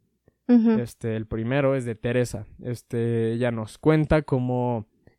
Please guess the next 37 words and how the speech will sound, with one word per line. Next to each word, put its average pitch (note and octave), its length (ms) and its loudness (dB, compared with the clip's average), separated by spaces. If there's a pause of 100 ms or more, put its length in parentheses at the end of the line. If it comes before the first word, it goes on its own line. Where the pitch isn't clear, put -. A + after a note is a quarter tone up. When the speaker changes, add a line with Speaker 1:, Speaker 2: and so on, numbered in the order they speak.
(140)
Speaker 2:
es D3+ 240 4
que - 80 -2
se C3 140 -4
involucró A#2 500 0
en B2 100 0
la A2+ 120 -2
policía, A#2 600 -2 (540)
qué F3+ 220 6
es F3 80 4
la D#3 100 4
que C3+ 120 -4
lo A2+ 100 -4
llevó A2+ 240 -4
a C#3 40 0
involucrarse A2+ 460 -6
en B2+ 40 -4
la A2+ 60 -4
policía A#2+ 460 -6 (480)
y, A2+ 640 -2 (160)
pues, - 260 -6
cómo, A#2+ 880 -2 (320)
cómo, C3 460 0 (200)
cómo D3 300 4
es C#3+ 140 2
pertenecer B2 560 -2
a A#2+ 40 2
ese A2+ 140 -8
mundo. A2 340 -8 (600)
Creo G#3 280 2
que C#3 220 -4
cabe C#3 240 0
mencionar, A2 720 -4
o B2 80 -2
mejor A2 280 -4
dicho, A2+ 180 -6
es A2 100 -4
necesario, A2+ 680 -6